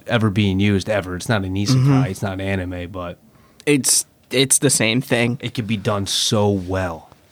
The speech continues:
Speaker 2: Yep.
Speaker 1: Like, it's needed. Overpowered,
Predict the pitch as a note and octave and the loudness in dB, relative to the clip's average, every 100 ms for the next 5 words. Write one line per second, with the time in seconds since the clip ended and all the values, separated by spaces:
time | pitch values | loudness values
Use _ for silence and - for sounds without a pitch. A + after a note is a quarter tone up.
0 | _ _ C#3+ C#3 C#3+ - _ - _ _ | _ _ 0 2 2 -4 _ -20 _ _
1 | G#2+ F2+ - - E2 G2+ - F#2 G2+ F2+ | -10 -10 -12 -16 -14 -12 -8 -2 -2 -2
2 | E2+ - _ _ _ _ - - _ _ | -6 -14 _ _ _ _ -20 -20 _ _
3 | _ _ - - - - - _ _ _ | _ _ -20 -20 -20 -20 -20 _ _ _
4 | _ - _ - A2 G#2 - A#2 G#2+ G#2+ | _ -20 _ -4 -4 -4 -2 0 2 0